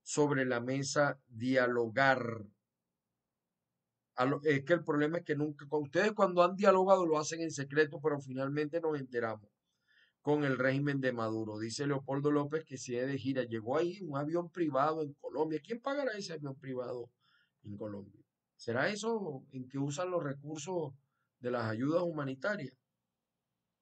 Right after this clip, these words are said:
Digo yo, pregunto. Oye, yo había visto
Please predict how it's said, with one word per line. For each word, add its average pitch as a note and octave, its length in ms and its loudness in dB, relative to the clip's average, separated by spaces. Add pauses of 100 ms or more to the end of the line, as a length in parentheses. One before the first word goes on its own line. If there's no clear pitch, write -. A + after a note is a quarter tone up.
(400)
Digo D3+ 240 2
yo, F3+ 300 -2
pregunto. C#3 680 -6 (1800)
Oye, D#3 320 4
yo D3 160 6
había E3 300 8
visto E3 960 2